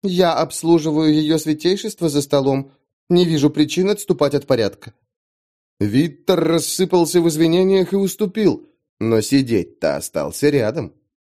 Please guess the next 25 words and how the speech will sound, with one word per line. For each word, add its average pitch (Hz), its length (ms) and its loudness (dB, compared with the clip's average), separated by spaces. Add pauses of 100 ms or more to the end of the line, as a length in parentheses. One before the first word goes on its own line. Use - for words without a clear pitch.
(340)
Нет, 220 300 0
он 208 240 4
не 214 100 2
строил 190 480 4
иллюзий 160 680 0
и 104 260 -2
не 131 100 2
пытался 160 500 0
разговорить 135 600 0
Эллину, 117 520 0 (220)
но 147 160 2
с - 80 -4
высоты 135 380 0
своего 123 340 0
заоблачного 123 640 0
места 151 400 -2
смело 160 420 0
болтал 170 400 0
с - 80 -8
остальными. 160 600 -4 (340)
Пересказывал 156 680 2
Нортвудам 120 480 0
события 117 440 0
последних 101 680 -4
дней. 101 580 -4